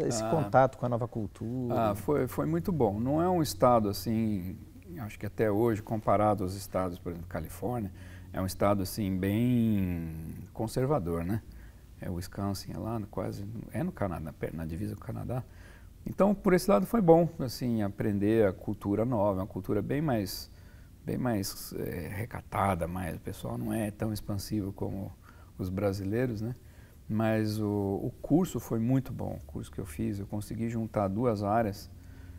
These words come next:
Speaker 2: é, que é a genética e a fitopatologia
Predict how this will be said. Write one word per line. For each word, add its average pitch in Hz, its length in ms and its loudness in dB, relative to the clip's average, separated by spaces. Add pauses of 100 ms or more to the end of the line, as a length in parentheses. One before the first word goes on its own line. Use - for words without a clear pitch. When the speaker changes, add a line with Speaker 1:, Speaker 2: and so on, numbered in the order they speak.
(340)
Speaker 2:
é, 92 480 -4 (100)
que - 180 -2
é 90 60 4
a 92 80 4
genética 98 720 0
e 117 180 4
a 160 60 4
fitopatologia 113 960 -4